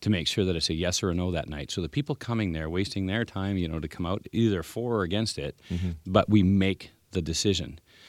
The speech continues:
Speaker 1: So, and I always tell people, "Hey, you're gonna, some people are gonna like what we say tonight, and some people are gonna hate what we did.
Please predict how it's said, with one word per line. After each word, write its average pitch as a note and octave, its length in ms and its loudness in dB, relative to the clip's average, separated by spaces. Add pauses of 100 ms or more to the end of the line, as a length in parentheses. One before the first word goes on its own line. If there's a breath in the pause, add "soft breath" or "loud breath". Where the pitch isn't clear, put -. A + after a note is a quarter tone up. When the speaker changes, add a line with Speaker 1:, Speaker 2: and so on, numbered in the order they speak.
(140 loud breath)
Speaker 1:
So, - 140 0
and F#2 100 4
I G2 60 4
always G#2+ 180 4
tell E3+ 200 -4
people, D#2 260 -2
"Hey, F#2+ 260 0
you're G#2+ 160 -2
gonna, A#2 180 -2
some D#3 180 0
people F3 180 0
are D#3+ 60 2
gonna B2 160 2
like F#2 260 4
what - 120 -2
we G#2+ 80 2
say G2 220 2
tonight, G#2 340 0
and G2 100 -2
some F#2+ 240 0
people F2 420 -2 (320)
are F#2+ 80 -2
gonna F#2 180 2
hate G#2+ 260 0
what D2 160 -10
we D2+ 120 -6
did. C2 260 -8